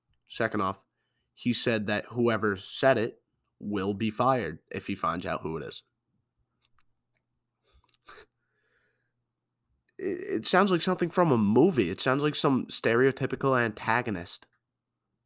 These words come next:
from, like, a football movie. Like, there's no way he, it's amazing to think, like, "Damn, this is a real person."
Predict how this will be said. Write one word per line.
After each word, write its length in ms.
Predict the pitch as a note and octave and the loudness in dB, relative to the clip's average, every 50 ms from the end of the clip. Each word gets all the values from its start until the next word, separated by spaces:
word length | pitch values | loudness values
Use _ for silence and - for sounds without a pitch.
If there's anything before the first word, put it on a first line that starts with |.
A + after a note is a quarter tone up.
| _ _ _ _ | _ _ _ _
from, 220 | _ - A2 A2 A#2 | _ -4 -2 0 0
like, 180 | A2+ A2 - - | 0 -2 -2 -4
a 140 | - G#2 | -4 -4
football 400 | G2+ - - C3+ C3 B2 G#2 G2 | -2 -2 -2 -2 0 -2 -2 -2
movie. 360 | F#2 F#2 F#2 F#2 - D#2+ A#1 - - | -2 -4 -4 -6 -6 -8 -10 -8 -6
Like, 300 | D#2+ G#2 G#2 G2 - - - - - | -4 -4 -4 -4 -6 -10 -12 -12 -12
there's 280 | - A#2 D3+ D3+ C#3 C3 | -8 -2 0 0 0 0
no 220 | D3+ D#3 E3 E3+ | 2 4 4 6
way 160 | F3 E3 C#3 B2+ | 6 6 6 4
he, 280 | - C3 B2+ A2+ - - _ _ _ _ _ _ _ _ _ _ _ _ _ _ _ _ _ _ _ _ _ _ _ _ _ _ _ _ _ _ | 4 0 -4 -4 -4 -10 _ _ _ _ _ _ _ _ _ _ _ _ _ _ _ _ _ _ _ _ _ _ _ _ _ _ _ _ _ _
it's 180 | - - - | 0 2 4
amazing 520 | F3+ D#3+ D#3 D#3 F3+ G#3 G#3 E3+ D#3 C#3+ C3+ | 4 4 6 6 4 4 4 4 2 0 -2
to 120 | - C#3 | -2 -4
think, 200 | - D#3 C#3+ C3 | -6 -4 -4 -2
like, 260 | B2+ B2 G#2 G2 - | -4 -4 -6 -6 -8
"Damn, 300 | - - - C3+ C3 A#2+ | -6 -4 -2 -2 0 0
this 180 | A#2 C#3+ - D#3 | 0 0 0 2
is 80 | D3 | 2
a 80 | C3+ B2 | 2 2
real 460 | A#2 A2+ A2 G#2+ B2 C3 C3 B2+ A#2+ | 0 0 -2 -2 0 2 2 2 2
person." 560 | - - C#3 B2+ A#2+ A#2 - - F#2 F2 - | 2 2 2 2 2 0 -2 -6 -8 -8 -10